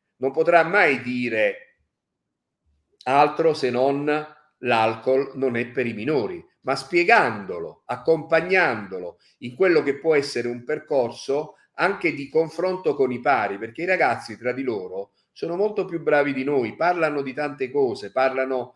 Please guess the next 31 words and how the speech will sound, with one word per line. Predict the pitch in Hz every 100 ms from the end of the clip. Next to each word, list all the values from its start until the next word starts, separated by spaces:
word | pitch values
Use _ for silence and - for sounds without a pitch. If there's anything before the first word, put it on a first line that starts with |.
| _ _
dei | 135
loro | 156 151
problemi, | 127 123 120 151 120 104
parlano | 131 131 127 123 117 - _ _ _
della | 117 127 127
depressione, | 135 127 127 - 139 156 143 107 98
parlano | - 131 127 127 123 120 113 - _
delle | _ 127 131 131
dissociazioni, | 131 - 135 135 - - 143 160 127 107 101
parlano | 139 139 139 135
dell'uso | 131 139 135 131
di | 123
sostanze, | 123 - 156 151 139 113 113
di | 117
quello | 156 151 143
che | 135
gli | 123 120
fa | - 170 180 170 - _
e |
di | 123
quello | 127 170 151
di | 135
cui | 175 151
avrebbero | 131 151 143 135 127
bisogno, | 127 135 160 123 107
di | 104
quell'aiuto | 110 143 151 175 196 151
che | 135
magari | 135 160 151
non | 131 151
trovano | 151 151 151 156 160 170 -